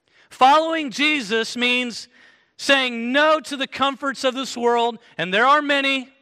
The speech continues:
in order to saying yes to a life of ministry.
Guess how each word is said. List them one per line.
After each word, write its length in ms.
in 140
order 240
to 160
saying 500
yes 760
to 120
a 40
life 800
of 120
ministry. 760